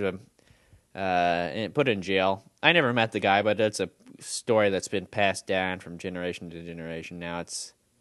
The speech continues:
forever enshrined. Uh,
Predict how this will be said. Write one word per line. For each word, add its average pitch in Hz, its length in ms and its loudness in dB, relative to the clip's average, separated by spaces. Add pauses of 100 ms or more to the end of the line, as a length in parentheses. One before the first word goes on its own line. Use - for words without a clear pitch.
(360)
forever 123 680 4 (2500)
enshrined. 85 840 -4
Uh, 78 380 -10